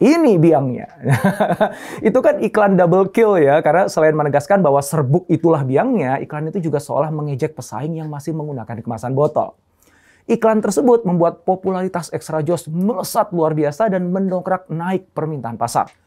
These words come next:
Sampai-sampai pabrik mereka beroperasi non-stop. Kampanye Extra Joss berlanjut dengan tema-tema spesial, di antaranya dengan mendatangkan bintang sepak bola Italia, Alessandro Del Piero, untuk menjadi ikon produk ketika berlangsung Piala Dunia fifa dua ribu dua.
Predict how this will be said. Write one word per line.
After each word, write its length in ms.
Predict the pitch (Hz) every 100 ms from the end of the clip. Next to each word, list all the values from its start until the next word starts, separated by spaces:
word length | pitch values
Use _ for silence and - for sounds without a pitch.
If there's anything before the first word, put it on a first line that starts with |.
| _
Sampai-sampai 800 | _ - 139 131 - - - 180
pabrik 320 | 175 113 127 139
mereka 320 | 160 185 185
beroperasi 800 | 151 170 - 180 - 113 98 139
non-stop. 640 | 127 143 147 - - - _ _ _ _ _ _ _ _
Kampanye 400 | - 226 240 285
Extra 320 | 277 - 208
Joss 240 | 180 143 -
berlanjut 320 | 151 151 165
dengan 240 | 156 143
tema-tema 400 | 139 139 127 127
spesial, 480 | 120 120 113 71 - -
di 80 | 123
antaranya 480 | 117 113 110 143 196
dengan 320 | 131 113 139
mendatangkan 640 | 131 107 104 107 147 160
bintang 320 | 120 107 107
sepak 240 | 113 107 -
bola 160 | 107
Italia, 480 | 107 127 160 214 101
Alessandro 640 | 101 107 107 123 143 165 170
Del 320 | 135 131 127 123
Piero, 400 | 151 156 127 -
untuk 320 | 120 120 123 131
menjadi 320 | 117 117 -
ikon 560 | 143 170 - 175 175
produk 320 | - 131 139 -
ketika 240 | 113 113
berlangsung 480 | 113 110 107 135 131
Piala 320 | 117 113 117
Dunia 320 | 110 117 113
fifa 320 | - 143 147
dua 240 | 139 113 101
ribu 160 | 104
dua. 240 | 113 120